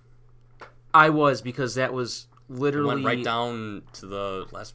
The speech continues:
Speaker 2: like, five minutes.
Speaker 1: That was the eleventh hour.
Speaker 2: Mm-hmm.
Speaker 1: The proverbial eleventh hour that we hear so much about, and it truly did. Was the deadline, like, five o'clock?
Speaker 2: Yeah.
Speaker 1: And the, it, the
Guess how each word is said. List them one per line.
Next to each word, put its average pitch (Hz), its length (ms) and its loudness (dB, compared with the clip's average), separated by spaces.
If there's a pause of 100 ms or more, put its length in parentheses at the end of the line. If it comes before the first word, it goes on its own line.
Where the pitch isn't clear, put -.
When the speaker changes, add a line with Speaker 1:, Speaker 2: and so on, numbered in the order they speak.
(120)
Speaker 2:
like, 101 220 -16
five 101 260 -4
minutes. 123 380 -12
Speaker 1:
That 147 360 2
was 170 280 0
the 156 240 -2
eleventh 123 420 0
hour. 139 420 2
Speaker 2:
Mm-hmm. 95 220 -14 (240)
Speaker 1:
The 110 220 -4
proverbial 117 760 -2
eleventh 110 400 0
hour 117 260 2
that 95 140 -8
we 95 80 -14
hear 95 140 -10
so 107 180 -12
much 110 220 -10
about, 95 340 -6 (180)
and 90 480 -14 (300)
it - 100 -14
truly 107 380 -12
did. 104 400 -12
Was 139 140 -2
the 143 60 -8
deadline, 190 380 -2
like, 151 140 -8
five 135 240 -4
o'clock? 123 420 -4 (220)
Speaker 2:
Yeah. 90 220 -8 (120)
Speaker 1:
And 139 280 0 (100)
the, 135 120 2
it, 127 100 -4
the - 60 0